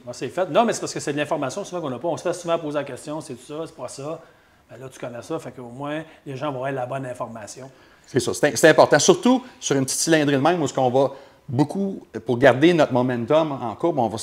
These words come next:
Speaker 2: on va souvent la pousser un petit peu plus fort, toujours, en, toujours ces circuits fermés, on va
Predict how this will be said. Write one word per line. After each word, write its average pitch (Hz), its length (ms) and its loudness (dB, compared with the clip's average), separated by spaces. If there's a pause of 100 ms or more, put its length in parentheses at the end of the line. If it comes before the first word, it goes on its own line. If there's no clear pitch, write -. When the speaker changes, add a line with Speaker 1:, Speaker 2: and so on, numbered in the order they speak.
(140)
Speaker 2:
on 110 120 -4
va 107 100 0
souvent 135 280 2
la 135 140 4
pousser - 260 -4
un 147 40 -4
petit - 100 -12
peu 123 80 -2
plus 110 100 -10
fort, 143 520 2
toujours, 107 340 2
en, 107 220 -2
toujours 117 280 -2
ces 120 140 -6
circuits 107 300 -4
fermés, 120 360 2 (280)
on 113 140 4
va 104 60 -2